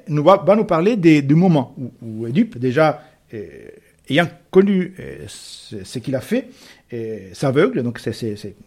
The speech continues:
crève les yeux et part, et part sur la route, part sur la route. C'est pour ça que ça s'appelle Édipe sur la route. Mais part accompagné par sa fille Antigone, parce qu'il ne veut pas le, la, le lâcher. Elle, elle, elle tient à son père.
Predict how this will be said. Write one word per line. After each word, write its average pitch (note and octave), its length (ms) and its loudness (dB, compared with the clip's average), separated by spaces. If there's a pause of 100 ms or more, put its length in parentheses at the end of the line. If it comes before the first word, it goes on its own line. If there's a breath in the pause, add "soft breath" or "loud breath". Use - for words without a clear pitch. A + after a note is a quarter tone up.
crève F3 240 0
les C3 220 -10
yeux G3+ 200 4
et C#3+ 60 -8
part, - 440 -4
et A#2 40 -16
part D3+ 380 -8
sur - 120 -8
la C3 80 0
route, D#3 340 -4 (120)
part D#3+ 160 -6
sur E3 100 -14
la D3 120 -6
route. E3 260 -6 (320)
C'est A2+ 60 -10
pour A2 80 -10
ça C3+ 80 -4
que - 80 -8
ça - 60 -10
s'appelle A#2+ 220 -4 (120)
Édipe A#2 220 -8
sur - 100 -16
la G#2 100 -12
route. G3 260 -12 (380 loud breath)
Mais F#3+ 120 4
part G#3 320 4
accompagné F3+ 400 0
par F3+ 160 -6
sa D#3 100 -4
fille A3 180 -2
Antigone, G3+ 400 8
parce - 160 -4
qu'il D3+ 120 -2
ne C#3 40 0
veut C3+ 60 -2
pas A#3 160 8
le, D#3 80 6
la, B2 100 -2
le A#2+ 120 -4
lâcher. A#2 400 -6 (140)
Elle, A#2+ 140 -10
elle, C3 260 -4
elle A#2 100 -10
tient G3 240 2
à - 20 -4
son C#3 140 -12
père. G#3 260 -8